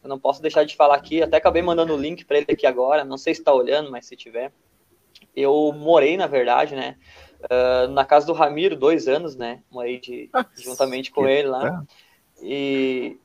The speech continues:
Speaker 1: e foi um cara que me ajudou muito, a família dele, cara, me ajudou fora de sério. Se eu falar aqui, meu Deus do céu. Então, ah, ah, meus pais na época não tinham condições, né, e, e era difícil todas as coisas, né. Então,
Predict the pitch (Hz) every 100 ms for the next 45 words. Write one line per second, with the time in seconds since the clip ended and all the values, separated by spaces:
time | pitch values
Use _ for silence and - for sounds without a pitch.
0 | - 139 139 135 143 151 147 143 147 156
1 | 151 147 156 156 151 165 139 131 135 185
2 | 156 170 190 190 190 185 - 185 135 127
3 | 131 139 135 165 175 165 - _ - 165
4 | 160 - 147 151 120 120 139 135 143 131
5 | 135 - 135 143 160 165 160 160 160 151
6 | 151 - 127 - _ _ _ _ _ -
7 | - 127 - 120 127 135 135 131 - _
8 | _ _ _ _ - 127 127 139 - 147
9 | 151 147 151 156 139 160 170 156 156 -
10 | 135 196 190 139 123 135 120 117 - _
11 | 120 117 135 135 - 139 185 202 - 151
12 | 151 151 127 147 160 127 120 131 _ _
13 | 123 123 120 123 131 147 151